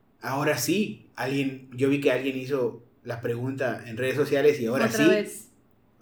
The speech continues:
Speaker 1: O sea, había gente, ahora no solo gente que estaba enferma, sino gente que había perdido familiares o conocidos
Speaker 2: Ajá.
Speaker 1: porque se enfermaron y se murieron.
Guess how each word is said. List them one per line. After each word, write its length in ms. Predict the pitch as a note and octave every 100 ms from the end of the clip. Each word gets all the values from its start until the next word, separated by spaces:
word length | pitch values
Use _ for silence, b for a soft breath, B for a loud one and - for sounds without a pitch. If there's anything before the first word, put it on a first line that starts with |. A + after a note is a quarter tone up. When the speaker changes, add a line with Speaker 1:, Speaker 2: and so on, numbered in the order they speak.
| -
Speaker 1:
O 60 | -
sea, 120 | B2
había 140 | B2
gente, 400 | C3 C#3+ C#3+ D3 B2
ahora 180 | C3+
no 120 | C#3+ D3+
solo 180 | D#3 C#3
gente 220 | C#3+ C#3+
que 60 |
estaba 180 | B2+ C#3
enferma, 360 | C3+ C#3 D3 D#3
sino 220 | C#3 B2
gente 260 | C3+ C3+ -
que 80 | A#2
había 460 | A#2+ B2+ - - _ _
perdido 380 | B2+ A#2+ C#3 D3+
familiares 640 | D3+ D3+ D3+ D3+ C#3+ C#3+
o 80 | D3
conocidos 560 | D#3 D#3 D3 D3 D3 - _ -
Speaker 2:
Ajá. 80 | A3+
Speaker 1:
porque 240 | D#3 -
se 80 | B2
enfermaron 540 | B2 A#2+ A2+ D#3 F#3 A#2
y 40 |
se 100 | G#2+
murieron. 440 | G#2 G#2 F3 D#3